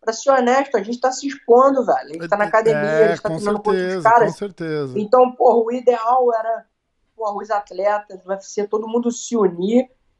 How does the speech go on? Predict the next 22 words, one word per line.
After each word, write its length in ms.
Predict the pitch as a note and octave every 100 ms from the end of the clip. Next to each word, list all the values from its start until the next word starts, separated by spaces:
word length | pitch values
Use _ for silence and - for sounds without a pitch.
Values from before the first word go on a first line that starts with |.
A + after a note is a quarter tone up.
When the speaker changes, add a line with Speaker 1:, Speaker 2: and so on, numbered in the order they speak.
| _ _
Speaker 1:
e 320 | G#3+ G#3+ A3
os 140 | A#3 A#3
caras 300 | G#3+ A#3 A#3+
falarem 340 | A3 A#3 A#3+
pra 100 | A3
gente, 240 | G#3 G#3
ó, 240 | A3+ F#3 D#3
meu 100 | D#3
irmão, 400 | F3+ F#3+ F#3+ D3
a 20 |
parada 320 | D3 D#3+ E3 F3
é 40 |
o 40 |
seguinte: 540 | F#3+ G3+ F#3+ F3 - _ _ _ _ _ _
vocês 240 | D3+ D#3
têm 80 | F3
que 80 | F3+
ficar 160 | -
em 80 | F#3
casa 240 | F3+ F#3 F#3+
duas 260 | F#3 G3
semanas 720 | - G3 F3 F3 G#3 A3 A#3